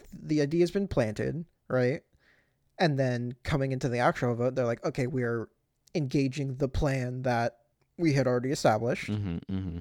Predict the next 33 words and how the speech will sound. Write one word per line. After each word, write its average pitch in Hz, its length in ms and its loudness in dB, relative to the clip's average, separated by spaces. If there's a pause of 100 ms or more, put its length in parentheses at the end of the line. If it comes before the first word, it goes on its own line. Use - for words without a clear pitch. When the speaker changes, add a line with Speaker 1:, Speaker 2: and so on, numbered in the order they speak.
(120)
Speaker 1:
And 147 200 4
then 165 720 0
she - 220 -4
go, 135 300 4
you 190 100 -2
know, 117 220 0
again, 139 320 -4 (100)
covers 127 260 -2
her 165 80 0
bases 139 280 -4
with 185 100 -4
Caleb, 127 500 -2 (460)
says, - 460 2 (200)
"Here's 131 300 0
what 131 120 0
I'm 139 100 -2
gonna 160 160 -2
say. 123 560 0 (160)
So - 160 -14
if - 20 -4
you 127 80 -6
hear 147 180 0
anything, 131 300 -4
you 127 80 -4
know 127 100 -6
why." 113 500 -2 (440)
And 151 320 0
then 147 920 10 (440)
she 170 220 -4
tells 143 380 2 (160)
Emily 196 400 2
about 131 240 -2
the - 80 -4